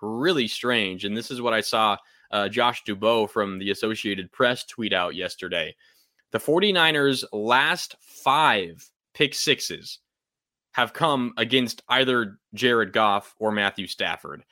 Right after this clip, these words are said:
And all but one of them have been while they were quarterbacking the Rams. So last night, Hufanga against Matthew Stafford and the Rams, Jimmy Ward last year against Stafford and the Rams, Dre Greenlaw last year against Jared Goff and the Lions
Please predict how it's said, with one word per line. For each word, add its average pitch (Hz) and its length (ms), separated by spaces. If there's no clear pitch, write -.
And 117 140
all 131 100
but 127 160
one 127 240
of 120 80
them 107 200
have 101 180
been 107 200
while 104 200
they 101 100
were 95 140
quarterbacking 98 640
the 82 80
Rams. 85 580
So 101 240
last 120 340
night, 117 300
Hufanga 131 760
against 113 320
Matthew 123 260
Stafford 123 380
and 127 100
the 127 60
Rams, 95 460
Jimmy 139 340
Ward 123 520
last 131 480
year 107 200
against 107 280
Stafford 104 420
and 98 140
the 87 80
Rams, 85 480
Dre 127 280
Greenlaw 120 920
last 120 420
year 113 200
against 113 280
Jared 120 260
Goff 113 360
and 104 160
the 95 60
Lions 95 840